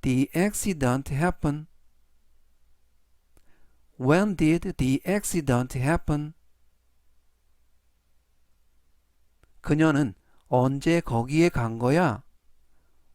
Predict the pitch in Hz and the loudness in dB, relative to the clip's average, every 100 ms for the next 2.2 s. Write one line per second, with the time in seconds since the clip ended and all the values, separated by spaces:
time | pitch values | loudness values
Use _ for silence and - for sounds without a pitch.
0 | - 131 156 214 190 143 156 185 - - | -4 2 4 4 0 2 4 2 -4 -20
1 | _ - - 147 131 131 123 107 131 185 | _ -10 -4 0 4 4 4 4 2 4
2 | 151 | 0